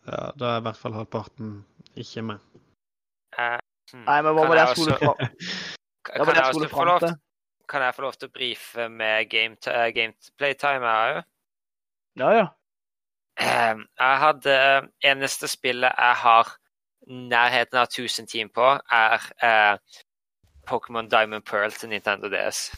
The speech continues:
Speaker 3: Vet du hva? Det var fantastisk.
Speaker 2: Det var,
Speaker 3: Ja.
Speaker 2: det var, eh, toppen av, eh, gaming.
Speaker 3: Det var toppen av Pokémon.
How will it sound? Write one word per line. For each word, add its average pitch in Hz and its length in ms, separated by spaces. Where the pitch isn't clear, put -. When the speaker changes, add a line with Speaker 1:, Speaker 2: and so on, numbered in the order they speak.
Speaker 3:
Vet 135 160
du 143 60
hva? 147 240
Det 151 100
var 160 100
fantastisk. - 760
Speaker 2:
Det 117 220
var, 120 360
Speaker 3:
Ja. 123 60
Speaker 2:
det 127 520
var, 117 320
eh, 110 360
toppen 110 420
av, 107 360
eh, 104 380
gaming. 107 420
Speaker 3:
Det 156 120
var 160 80
toppen 151 300
av 143 80
Pokémon. 143 420